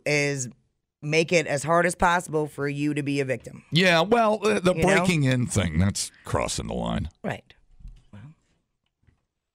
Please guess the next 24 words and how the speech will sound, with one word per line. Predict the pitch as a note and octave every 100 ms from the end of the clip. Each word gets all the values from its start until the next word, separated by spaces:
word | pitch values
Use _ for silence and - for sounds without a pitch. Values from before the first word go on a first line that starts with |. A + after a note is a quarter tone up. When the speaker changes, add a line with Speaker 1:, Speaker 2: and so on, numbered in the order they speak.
| _ _ _
Speaker 2:
I | B2+
mean, | C3+
when | C#3
you | B2+ - -
have | - B2
to | A2+ G#2+
physically | B2 A2 G2 E2+
go | E2 E2+
into | E2
the | F2
house | D#2 -
to |
get | -
Speaker 1:
I | G#3+
Speaker 2:
the |
Speaker 1:
mean, | A#3 A3+
Speaker 2:
keys, | B1+ -
Speaker 1:
right, | F#3
Speaker 2:
you're, | D#3+ B2
you're | A#2 C#3+
Speaker 1:
right. | G2+
Speaker 2:
doing | D#3 F3 E3
the | C3+
right | G#2 G2 F#2